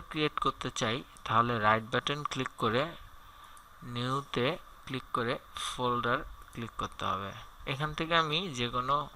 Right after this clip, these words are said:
নিউ ফোল্ডার তৈরি করতে পারবো। যদি আমি ফো-, এই ফাইলটি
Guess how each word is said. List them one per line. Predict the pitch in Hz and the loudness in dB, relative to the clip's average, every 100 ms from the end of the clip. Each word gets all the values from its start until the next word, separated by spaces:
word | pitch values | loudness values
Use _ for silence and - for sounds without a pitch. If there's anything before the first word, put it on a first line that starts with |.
| - | -14
নিউ | 127 123 127 | -8 -4 -2
ফোল্ডার | - 135 131 127 120 123 - - - - | -2 4 4 6 4 2 0 -12 -14 -4
তৈরি | 123 117 | -2 -2
করতে | 113 117 - | -4 -8 -6
পারবো। | 104 110 110 127 180 - - - - - - - - - - - - 127 | 2 2 2 0 -2 -4 -20 -20 -20 -20 -20 -20 -18 -18 -18 -20 -16 -8
যদি | 135 160 | -4 -2
আমি | 165 165 | 0 -2
ফো-, | 151 - 143 113 | -4 -4 0 0
এই | 127 139 143 | 2 0 -2
ফাইলটি | - 120 120 135 - 135 | 6 6 8 4 -2 -2